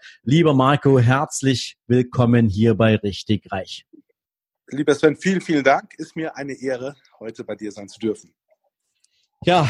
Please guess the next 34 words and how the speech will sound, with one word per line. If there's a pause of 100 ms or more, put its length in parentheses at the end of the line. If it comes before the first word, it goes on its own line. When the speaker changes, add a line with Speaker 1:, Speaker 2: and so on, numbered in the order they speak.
(140)
Speaker 1:
mein
lieber
Marco,
ich
bin
erstmal
happy,
dass
wir
es
geschafft
haben,
heute
einen
Interviewtermin
zu
machen.
Du
bist
ja
momentan
wieder
wahnsinnig
viel
unterwegs.
Da
kommen
wir
im
Podcast
gleich
mal
dran
vorbei.